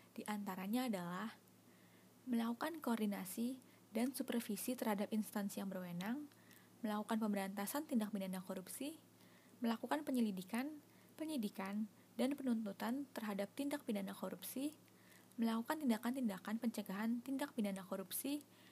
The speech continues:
dan melakukan monitor terhadap penyelenggaraan pemerintah negara. Kasus-kasus korupsi yang ditangani oleh K P K seringkali mendapat perhatian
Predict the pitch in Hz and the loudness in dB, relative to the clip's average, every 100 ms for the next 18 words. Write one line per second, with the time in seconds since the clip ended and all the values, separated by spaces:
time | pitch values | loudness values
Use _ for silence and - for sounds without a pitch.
0 | - - 202 190 202 240 - - - 233 | -20 -6 0 2 2 -2 -4 -18 -4 0
1 | 226 247 294 294 247 220 196 208 233 - | 0 0 0 2 2 2 0 0 -2 -2
2 | 214 196 226 240 254 254 233 196 196 - | -2 0 0 0 0 2 2 0 -2 -2
3 | 262 254 214 202 202 240 220 185 185 190 | -2 0 0 0 0 2 2 0 -4 -2
4 | 202 190 185 175 170 - - - - - | 0 0 -2 -8 -12 -20 -20 -20 -20 -20
5 | - - - 240 330 - 247 233 - 220 | -20 -16 -2 2 2 2 2 2 0 -2
6 | 214 - 208 262 220 208 202 208 202 196 | 0 -2 0 0 0 0 0 0 -2 -4
7 | 196 185 - 202 262 - - - - - | -6 -6 -2 -2 -2 -6 -20 -20 -16 0
8 | 247 240 233 190 220 262 226 214 214 214 | 4 4 4 2 4 4 4 2 -2 -2
9 | 202 196 185 240 | -2 -4 0 0